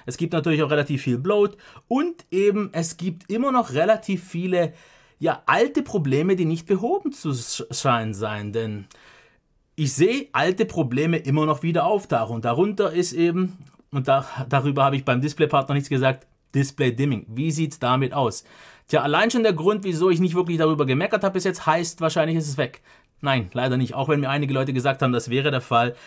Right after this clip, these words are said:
Es war ab Werk absolut noch sichtbar. Das Gerät hat gedimmt. Allerdings gibt's eben seit einer Weile eben die Möglichkeit, das per A D B-Command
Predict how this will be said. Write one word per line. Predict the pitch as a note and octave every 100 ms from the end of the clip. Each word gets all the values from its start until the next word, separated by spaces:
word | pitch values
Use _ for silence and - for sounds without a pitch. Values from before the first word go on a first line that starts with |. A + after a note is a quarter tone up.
| -
Es | - - - G2
war | C3+ D#3+
ab | D#3+ C3 A2
Werk | C3 C3+
absolut | B2 B2 - B2+ A#2+
noch | A2+
sichtbar. | G2+ C#3 C#3 B2
Das | B2 -
Gerät | - B2 B2+ -
hat | -
gedimmt. | C#3 B2 B2+ B2+ - - -
Allerdings | A#2+ C3+ D3+ -
gibt's | F#3 -
eben | F3 F3
seit | D#3+ D#3+
einer | D#3+
Weile | D3 D#3 D#3
eben | D3+ D3
die |
Möglichkeit, | D3 D3+ D3+ D#3 C3+ C3+
das | C#3 -
per | - B2+
A | B2+
D | B2+
B-Command | A#2+ C3+ C3+ C#3 A#2+ B2 A#2 -